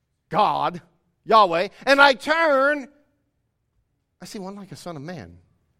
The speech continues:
a young man." But not just any human. He's a priest. You see, he's standing among seven lampstands.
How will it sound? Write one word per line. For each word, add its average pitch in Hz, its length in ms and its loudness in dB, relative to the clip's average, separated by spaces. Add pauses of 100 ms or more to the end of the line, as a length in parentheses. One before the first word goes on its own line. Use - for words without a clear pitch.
(460)
a 156 60 -6
young 196 200 -2
man." 120 360 -2 (3000)
But 196 100 -4
not 247 160 2
just 220 280 -8
any 208 320 -4
human. 127 500 -14 (2000)
He's 147 140 -8
a 139 60 -10
priest. 180 600 -10 (1400)
You 180 80 -10
see, 233 260 -2
he's - 500 -14 (160)
standing 262 500 -4
among 190 480 -6 (840)
seven 175 340 -4
lampstands. 165 920 -8